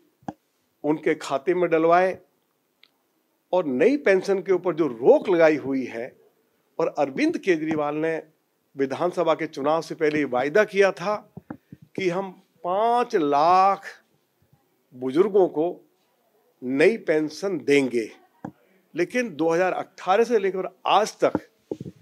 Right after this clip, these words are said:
एक भी किसी वरिष्ठ नागरिक को नई पेंशन नहीं दी गई है, रोक लगाई हुई है। जब हम दिल्ली के ऑनरेबल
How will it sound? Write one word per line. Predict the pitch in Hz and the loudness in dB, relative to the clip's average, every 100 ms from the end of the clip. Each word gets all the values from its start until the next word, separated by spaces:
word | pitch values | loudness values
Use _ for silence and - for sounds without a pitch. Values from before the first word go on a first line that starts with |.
| - 160 - | -4 -4 0
एक | 202 254 294 294 240 | 0 2 4 2 0
भी | 180 214 | -2 -4
किसी | 180 180 208 | -2 -4 -4
वरिष्ठ | 151 156 180 165 | -2 -2 -4 -2
नागरिक | 147 139 139 131 | -2 -2 -8 -10
को | 190 | -8
नई | 165 143 147 | -6 -6 -6
पेंशन | 147 135 127 190 247 302 - _ _ _ _ _ - - - | -8 -10 -8 -8 -8 -12 -20 _ _ _ _ _ -20 -18 -12
नहीं | 123 143 202 269 | -4 2 2 4
दी | 175 151 | 4 4
गई | 143 139 | 4 0
है, | 135 139 190 - _ _ _ _ _ _ _ _ _ _ _ | -2 -4 -8 -10 _ _ _ _ _ _ _ _ _ _ _
रोक | 127 113 139 247 262 | -16 -2 4 6 6
लगाई | 175 147 151 | 4 6 4
हुई | 131 147 127 | 0 -4 -4
है। | 131 180 - _ _ _ - - - - _ _ | -6 -8 -10 _ _ _ -20 -20 -20 -20 _ _
जब | 147 180 | -4 -2
हम | 196 151 | -4 -4
दिल्ली | 156 175 | -4 -2
के | 196 202 | -2 -2
ऑनरेबल | 160 156 160 170 165 | -2 -2 -2 0 -2